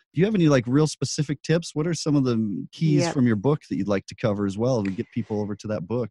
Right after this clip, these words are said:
Speaker 1: the
Speaker 2: Uh,
Speaker 1: delightful little book on aging, by the way,
Speaker 2: uh,
Speaker 1: is the title.
Speaker 2: yep. You can get it on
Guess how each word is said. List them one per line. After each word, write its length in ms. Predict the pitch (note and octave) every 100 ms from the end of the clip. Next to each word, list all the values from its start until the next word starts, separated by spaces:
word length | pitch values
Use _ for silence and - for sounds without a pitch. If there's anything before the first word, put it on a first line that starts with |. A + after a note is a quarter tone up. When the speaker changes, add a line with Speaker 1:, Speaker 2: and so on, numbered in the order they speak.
| -
Speaker 1:
the 60 |
Speaker 2:
Uh, 40 | F2
Speaker 1:
delightful 480 | F2+ G2+ A#2 C3 D3+
little 200 | C3+ B2+
book 240 | A2+ C#3
on 160 | D3 C#3
aging, 340 | D3 C3 G#2
by 160 | F#2 F#2+
the 100 | F#2+
way, 240 | F#2 G2+ B2+ - - _ F3
Speaker 2:
uh, 40 |
Speaker 1:
is 160 | G2+ -
the 60 |
title. 180 | - G#2
Speaker 2:
yep. 180 | G#2+ B2 _ _ _ _ _ _
You 140 | F3+ E3+
can 120 | E3+
get 160 | E3+
it 140 | E3+ D#3+
on 220 | D3